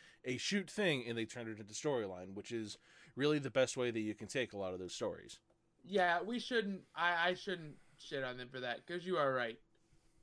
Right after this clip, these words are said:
Speaker 2: Sometimes you have to, 'cause I would shit on them for not capitalizing on something like that.
Speaker 1: Yeah.
Speaker 2: So
Speaker 1: Well, I mean, it's the dub. We shit on them for good stuff. We shit on them for bad stuff. Uh, I was watching Quizlemania last night, and somebody was <laughs> like,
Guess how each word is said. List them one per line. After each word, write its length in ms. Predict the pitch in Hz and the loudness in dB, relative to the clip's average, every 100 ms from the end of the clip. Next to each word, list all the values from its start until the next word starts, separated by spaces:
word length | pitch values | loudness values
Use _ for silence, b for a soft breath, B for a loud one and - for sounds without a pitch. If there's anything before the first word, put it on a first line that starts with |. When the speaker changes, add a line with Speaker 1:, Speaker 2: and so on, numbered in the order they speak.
| - - | -20 -6
Speaker 2:
Sometimes 520 | - 196 190 175 165 | 2 4 6 2 4
you 100 | 175 | 2
have 140 | 156 | 2
to, 280 | 165 156 151 - - | 2 2 0 -2 -4
'cause 120 | 185 | 2
I 120 | 190 | 4
would 160 | 196 185 | 4 2
shit 140 | 208 | 2
on 140 | 180 175 | 2 0
them 160 | 165 | -4
for 120 | 165 | -4
not 220 | 160 156 147 | 2 2 4
capitalizing 580 | 147 135 127 127 120 | 0 0 0 0 -2
on 100 | 120 | -8
something 300 | 117 123 120 | -8 -10 -8
like 180 | 110 110 | -10 -8
that. 220 | 110 110 - - | -6 -8 -8 0
Speaker 1:
Yeah. 120 | 131 | 2
Speaker 2:
So 220 | 113 107 - - B B | 2 0 -6 -20 B B
Speaker 1:
Well, 120 | 139 156 | 2 4
I 20 | |
mean, 160 | 156 147 | 6 4
it's 140 | - | 0
the 100 | 131 | -2
dub. 280 | 120 113 92 | 4 4 2
We 80 | 98 | -4
shit 220 | - 135 | 0 4
on 100 | 127 | 4
them 120 | 131 | 2
for 100 | - | -4
good 200 | 107 120 | -4 -2
stuff. 260 | - 123 - | 2 0 2
We 80 | 104 | -2
shit 180 | 123 | -2
on 80 | 110 | -2
them 100 | 110 | -4
for 100 | 104 | -6
bad 260 | 101 104 98 | -2 0 -2
stuff. 260 | - 104 95 - B B B B | -2 -2 -2 -10 B B B B
Uh, 320 | 127 127 117 107 | 4 6 6 4
I 100 | 117 | 2
was 140 | 123 | 2
watching 320 | 117 127 131 120 | 6 4 4 -2
Quizlemania 580 | 131 117 113 110 107 104 | -2 -2 0 0 0 0
last 300 | 107 107 123 | 0 0 2
night, 220 | 110 101 | 2 2
and 100 | 107 | -2
somebody 320 | 120 113 110 | -2 0 0
was 180 | 107 117 | -2 -4
<laughs> 360 | 123 - - | -4 -4 -2
like, 200 | 165 - | -2 -2